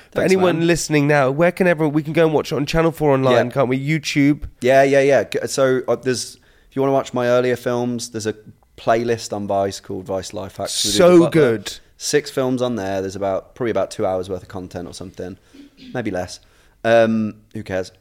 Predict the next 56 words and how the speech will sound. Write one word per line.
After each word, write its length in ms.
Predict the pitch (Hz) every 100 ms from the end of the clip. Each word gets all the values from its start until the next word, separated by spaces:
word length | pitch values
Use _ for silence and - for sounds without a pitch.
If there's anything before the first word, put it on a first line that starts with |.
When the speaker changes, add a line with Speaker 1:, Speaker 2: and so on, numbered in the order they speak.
| _
Speaker 2:
Uh, 220 | 120 120 120
and 140 | 131
then 240 | 135 131 131
the 140 | 135
new 220 | 135 151
film 340 | 147 131 123 120
is 120 | 110
fifty, 360 | - 139 - -
fifty-minute 580 | - 135 226 131 123
film 240 | - 117 110
on 100 | 107
Channel 220 | 120 107
four. 220 | - 113
You 40 | 107
can 60 |
watch 200 | 120 -
it 20 | 117
on 180 | 110 104
four, 280 | - 117
Channel 220 | 113 123 110
four 200 | 110 107
Player 360 | - 110 107
or 340 | 95 - 104 104
on 120 | 95
YouTube, 480 | 95 95 98 92 92 _ - _ _
uh, 180 | 98 95
if 140 | 104
you're 100 | 113
in 60 | 101
the 80 | 98
U 80 |
K, 380 | 98 104 95 95
and 140 | - 104
then 180 | 98 98
all 160 | 113 104
different 320 | 104 - 95
territories. 640 | 101 95 - 98 95 90
We're 40 | 95
currently 280 | - 92 90
in 60 |
conversations 720 | 87 95 92 90 87 95 92 85
with 160 | 87 - _ _ _ _
people 220 | - 92 95
in 60 |
different 260 | 92 95 90
countries 380 | 95 - 90 -
to 80 |
try 80 | 98
and 180 | 92 127
Speaker 1:
Mm. 60 | 123
Speaker 2:
sort 160 | 113
of 160 | 110 101
license 440 | 95 90 - 87
the 260 | - 95 90
film 240 | - 104 127
out. 240 | 170 175